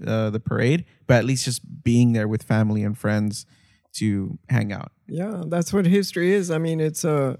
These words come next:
Speaker 2: it's a, it's a generational transmission of shared memories. It's, that's what this is, the parade and the, the whole celebration. So, yeah, we, we have people that,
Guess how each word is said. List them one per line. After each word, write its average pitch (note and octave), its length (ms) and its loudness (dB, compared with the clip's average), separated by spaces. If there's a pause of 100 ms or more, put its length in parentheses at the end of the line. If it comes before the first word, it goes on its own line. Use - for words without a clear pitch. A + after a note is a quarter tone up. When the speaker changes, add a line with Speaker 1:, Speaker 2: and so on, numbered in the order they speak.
(140)
Speaker 2:
it's C3 320 -8
a, C3+ 460 -4 (800)
it's - 360 -4
a D3+ 100 -2
generational F3+ 1160 2
transmission E3+ 720 -2
of D3+ 180 -2
shared F3 500 0
memories. E3+ 760 0 (120)
It's, - 260 -14 (180)
that's F#3 280 0
what E3+ 100 -8
this F3 220 -2
is, F#3+ 320 -4
the D3 100 -6
parade E3+ 560 -2
and C#3+ 160 -2
the, C3 260 -4
the D#3+ 200 -6
whole D#3 420 -2
celebration. D#3+ 760 -2
So, C#3+ 360 -6 (480)
yeah, F3 280 -6
we, D#3+ 460 -2
we D3 160 -2
have D3 180 -2
people E3+ 320 -2
that, D3+ 180 2